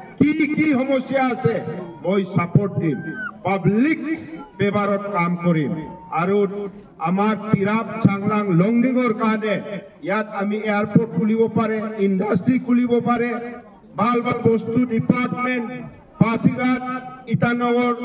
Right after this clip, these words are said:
মাত্ৰ ডাঙৰ ডাঙৰ অফিচ বহিব, ইয়াত সৰু সৰু অফিচ বহাব, এনেকে নহ'ব। ইয়াতো ডাঙৰ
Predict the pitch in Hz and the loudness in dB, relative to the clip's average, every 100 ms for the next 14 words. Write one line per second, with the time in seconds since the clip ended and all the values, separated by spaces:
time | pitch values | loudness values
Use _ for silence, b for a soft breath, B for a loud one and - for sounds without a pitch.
0 | 240 - 143 208 226 214 240 254 254 254 | -8 -8 -4 -2 -2 -2 0 0 -2 -6
1 | - - - - - 233 254 240 240 233 | -8 -12 -14 -8 -2 0 0 0 0 0
2 | 240 233 240 240 - 233 - 226 233 226 | 0 -2 -2 0 2 2 2 2 2 2
3 | 226 190 214 226 208 226 202 226 226 226 | 2 2 0 -2 -4 -2 2 4 4 4
4 | 226 220 214 185 202 202 220 226 254 269 | 4 2 2 2 0 0 -2 -2 -2 0
5 | 285 285 285 254 - 254 190 - - - | 0 0 0 0 -2 -6 -8 -12 -16 -4
6 | 226 240 - 240 359 359 285 262 | -2 -2 -2 0 0 2 0 0